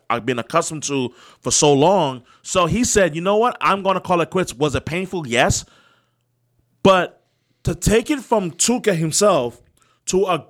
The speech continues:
bigger picture view, you can't sit here and feel as a Bruins fan that this is not the end of an era. I mean,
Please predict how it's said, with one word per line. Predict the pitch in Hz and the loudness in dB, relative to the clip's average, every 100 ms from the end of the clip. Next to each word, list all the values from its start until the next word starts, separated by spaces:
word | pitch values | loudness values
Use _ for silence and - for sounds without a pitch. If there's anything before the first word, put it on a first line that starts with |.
| 131 | -18
bigger | 110 214 208 196 | 2 2 4 -2
picture | 196 202 202 185 147 | -2 -4 -4 -6 -6
view, | 143 208 147 117 113 _ _ - _ _ _ _ _ _ _ 110 | -6 -4 -4 -4 -10 _ _ -20 _ _ _ _ _ _ _ -16
you | 113 214 403 | 0 2 2
can't | - 240 208 - - | 0 0 0 -6 -2
sit | 254 208 | 0 4
here | 208 175 | 4 2
and | 175 165 | -4 -8
feel | - - 220 190 - | -10 -2 2 2 2
as | 160 | 0
a | 139 | 0
Bruins | 107 135 208 226 175 151 | 0 4 4 4 0 -2
fan | 151 139 | -2 0
that | 135 117 104 | 0 0 0
this | 175 196 | 0 0
is | 127 | -4
not | 120 151 175 | 0 0 0
the | 127 - - | -6 -6 -4
end | 165 156 | 0 0
of | 123 | -2
an | 117 - | -6 0
era. | 127 117 76 64 _ _ _ _ _ _ _ _ - | 0 2 -2 -14 _ _ _ _ _ _ _ _ 0
I | 170 180 | 2 4
mean, | 175 165 156 139 135 | 2 0 -2 -6 -10